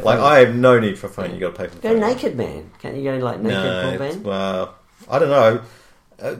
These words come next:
Speaker 1: one of those great ironies, of course, is that you, you know, the point where it all goes to shit and you're down to dial-up, you wanna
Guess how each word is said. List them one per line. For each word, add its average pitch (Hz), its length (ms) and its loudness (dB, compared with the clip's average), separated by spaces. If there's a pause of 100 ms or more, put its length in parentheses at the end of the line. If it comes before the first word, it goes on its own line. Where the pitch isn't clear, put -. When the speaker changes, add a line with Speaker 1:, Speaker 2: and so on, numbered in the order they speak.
Speaker 1:
one 139 140 6
of 135 60 12
those 113 120 6
great 117 120 4
ironies, 110 380 2
of - 80 -16
course, 101 220 -4
is 92 180 -10
that 90 160 -6
you, 98 240 -10
you 95 120 -10
know, 87 160 -8
the 101 80 -8
point 101 240 -6
where 95 120 -2
it 92 60 -4
all 90 100 -6
goes 87 300 -4
to 90 200 -12
shit - 480 -8
and 92 100 -14
you're 87 60 -16
down 92 160 -6
to - 80 -12
dial-up, 95 480 -2
you 95 80 -14
wanna 90 180 -4